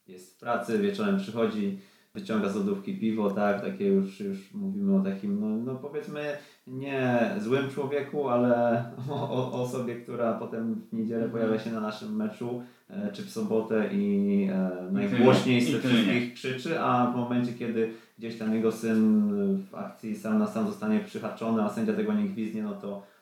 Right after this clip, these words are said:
Speaker 1: mm, z trybun idzie wiązanka. Co, co z taką osobą i jak do niej trafić? I tylko wyeliminować z grupy,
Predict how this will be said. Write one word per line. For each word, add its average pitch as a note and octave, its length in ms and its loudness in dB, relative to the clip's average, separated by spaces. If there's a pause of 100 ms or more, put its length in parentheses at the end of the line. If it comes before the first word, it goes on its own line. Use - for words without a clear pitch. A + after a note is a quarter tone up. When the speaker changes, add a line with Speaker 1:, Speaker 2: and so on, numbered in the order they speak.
(140)
Speaker 1:
mm, G2 600 0
z - 180 -12
trybun G2+ 340 0
idzie G2 320 6
wiązanka. F#2+ 500 6
Co, A#2+ 120 -12
co - 220 -18
z - 80 -18
taką - 280 -12
osobą A#2+ 320 -10
i A#2 80 -10
jak A#2 140 -6
do B2 80 -2
niej A#2+ 120 2
trafić? G#2+ 320 -4
I G#2 120 -10
tylko C3 380 0
wyeliminować A#2+ 640 0
z A2 60 -8
grupy, A2 320 -12